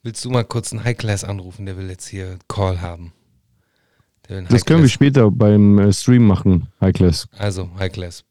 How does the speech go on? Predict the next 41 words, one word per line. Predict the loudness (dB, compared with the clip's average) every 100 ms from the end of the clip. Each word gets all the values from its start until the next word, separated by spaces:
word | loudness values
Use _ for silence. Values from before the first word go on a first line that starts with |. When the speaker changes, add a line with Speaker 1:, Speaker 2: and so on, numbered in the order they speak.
| _
Speaker 1:
Beim, | -2 0
beim | -2 -4
Stream | -6 0 0 0 -6 _
kommt | -6 -4 -4 -6
der | -6
High | -2
Speaker 2:
Beim | 0
Speaker 1:
Class | 0 2
Speaker 2:
Stream | 6 6
Speaker 1:
Call. | 6
Speaker 2:
kannst | 4 6
du |
mich | 4 6
gerne | 4 6
anrufen, | 6 6 6 6
aber | 6
beim, | 6 6 6
beim | 4 2
Podcast, | 2 4 4 4
ich | 4
will | 6
nicht, | 4 4
dass, | 2 2
äh, | 0 4 4 2 -4 _ _ _ -20 _ _ -20 -20 _ 2
will | 4
nicht, | 6
dass | 6 2
Chusen, | 6 6 8 6 6
äh, | 6
Dingsbums | 6 4 6 2 2 -10 _ -20 -10
sich | 2 4 6
Sorgen | 6 6
um | 6 6
den | 6
Podcast | 4 4 2 4
machen | 2 4 2
muss. | 2 -4 -8 -14
Speaker 1:
Ja, | -16
okay, | 0 2 4
Speaker 2:
<laughs> | 4
Speaker 1:
gut, | 2 0